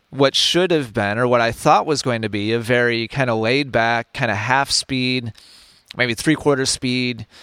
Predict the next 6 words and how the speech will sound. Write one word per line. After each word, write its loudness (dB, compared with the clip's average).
match 0
experience, -4
suddenly, 0
twenty-four 2
hours 2
out, 0